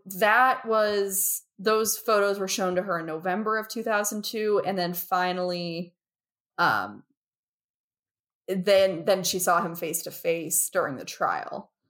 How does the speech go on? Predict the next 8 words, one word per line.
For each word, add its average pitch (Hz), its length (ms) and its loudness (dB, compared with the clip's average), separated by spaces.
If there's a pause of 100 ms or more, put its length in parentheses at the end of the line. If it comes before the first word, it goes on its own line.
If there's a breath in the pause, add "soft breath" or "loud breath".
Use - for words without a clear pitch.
(260)
Um, 180 240 4
she 214 160 2
also 262 340 4
told 180 280 2
the 202 80 0
court 196 500 0
that 185 160 2
her 185 580 0